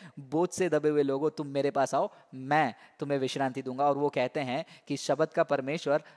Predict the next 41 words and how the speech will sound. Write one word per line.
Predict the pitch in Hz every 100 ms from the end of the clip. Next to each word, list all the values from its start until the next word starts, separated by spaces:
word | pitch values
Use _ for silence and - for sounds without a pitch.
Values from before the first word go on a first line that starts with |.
| -
मैं | 135 143
हूँ। | 139
मतलब | 135 160 220 208 -
क्या | 202
है | 208
पता | 202 262
है? | 269
लोग | 175 185 208
कहते | 214 196
हैं | 208
कि | 220
शबत | 160 151 175
का | 202
परमेश्वर | 196 151 151 170 - 185
मैं | 160 139 156
हूँ, | 175 190
बस | 175 185 175
वो | 180
दिन | 151 165 208
के | 247
बारे | 208 151
में। | 135
नहीं, | 151 226
नहीं, | 202 123 - -
यीशु | 135 165 208
मसीह | 226 233
कह | 208 190
रहे | 190 220
हैं | 165 196 - - -
वो | 175 - -
आराम, | 151 160 196 247 175 117 131
वो |
शबात | 156 160 151 190 208
का | 240
जो | 202 196
मतलब | 151 160 156
है | 180 -
आराम, | 123 156 180 120 - - 143
वो | 165
आराम | 123 135 165 214
का | 214 208